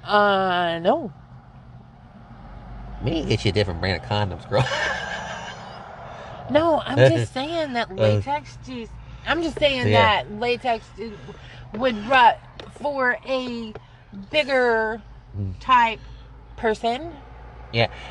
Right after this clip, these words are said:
Speaker 2: and then, like,
Speaker 1: Latex would rub on things that
Speaker 2: Shit.
Speaker 1: don't, that shift
Speaker 2: Yeah.
Speaker 1: and are
Speaker 2: Yeah, yeah, and I see what you're saying. And then, like, apparently the owner, she said that they're actually working on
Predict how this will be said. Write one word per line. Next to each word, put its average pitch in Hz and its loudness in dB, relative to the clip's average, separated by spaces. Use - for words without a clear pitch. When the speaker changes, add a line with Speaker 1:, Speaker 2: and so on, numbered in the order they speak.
Speaker 2:
and 131 6
then, 135 6
like, 131 4
Speaker 1:
Latex 269 0
would 254 -8
rub 269 6
on 247 2
things 247 -4
that 226 6
Speaker 2:
Shit. 247 0
Speaker 1:
don't, 226 4
that 226 -4
shift 202 -4
Speaker 2:
Yeah. 214 2
Speaker 1:
and 214 -4
are 208 2
Speaker 2:
Yeah, 113 8
yeah, 131 8
and 135 4
I 147 4
see 175 0
what 165 2
you're 147 -2
saying. 127 4
And 123 0
then, 131 2
like, 131 2
apparently 156 -2
the 123 0
owner, 117 4
she 120 -6
said 131 6
that 120 6
they're 117 0
actually 110 2
working 101 -2
on 92 -2